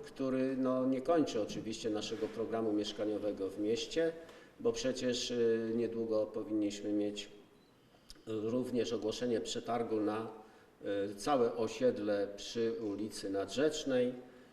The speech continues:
No i tu, e, razem z tym, co chcemy na Wojska Polskiego, Nadrzecznej Wojska Polskiego, to dodatkowe sto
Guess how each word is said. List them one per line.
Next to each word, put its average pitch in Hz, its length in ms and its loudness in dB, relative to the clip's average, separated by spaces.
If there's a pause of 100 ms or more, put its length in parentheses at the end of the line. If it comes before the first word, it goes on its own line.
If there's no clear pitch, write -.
(160)
No 120 420 4
i 107 280 -2
tu, 110 260 2 (920)
e, - 40 -2
razem 123 380 2
z - 80 -8
tym, 139 220 4
co - 160 -4
chcemy 104 360 0
na 98 140 0
Wojska 107 400 -4
Polskiego, 110 720 -4 (360)
Nadrzecznej 117 580 2
Wojska 113 460 2
Polskiego, 117 540 0
to 117 180 2
dodatkowe 107 680 0
sto 107 500 -4